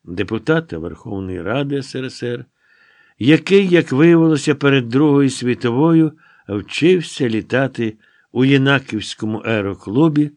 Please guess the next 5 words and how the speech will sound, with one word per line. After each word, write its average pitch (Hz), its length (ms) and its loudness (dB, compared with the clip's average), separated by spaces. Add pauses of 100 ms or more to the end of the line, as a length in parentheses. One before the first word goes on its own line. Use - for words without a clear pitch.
(460)
разом 156 580 2
із 123 240 -4
Федором 143 600 2
Володимировичем, 131 920 -2 (440)
батьком 95 760 -2